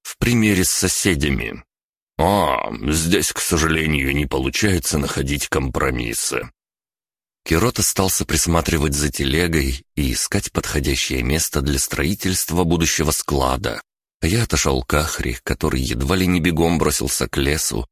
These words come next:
подальше от вырубки, готовый искать добычу. А я уже думал, насколько мы выросли в масштабе, в планах, и только лишь за счёт того, что один замечательный торговец приехал к нам с кучей вещей и мешком денег.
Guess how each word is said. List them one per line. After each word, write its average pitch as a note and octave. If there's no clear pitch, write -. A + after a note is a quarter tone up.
подальше C#2+
от -
вырубки, D2
готовый F2+
искать -
добычу. A#1
А -
я C#2+
уже D#2
думал, C2
насколько C2
мы D2+
выросли D#2
в C#2
масштабе, C#2
в -
планах, C2+
и -
только E2
лишь F2
за D#2+
счёт -
того, D2+
что -
один E2
замечательный D#2+
торговец C#2+
приехал D2
к -
нам D2+
с -
кучей D2+
вещей E2
и D#2+
мешком C#2+
денег. C2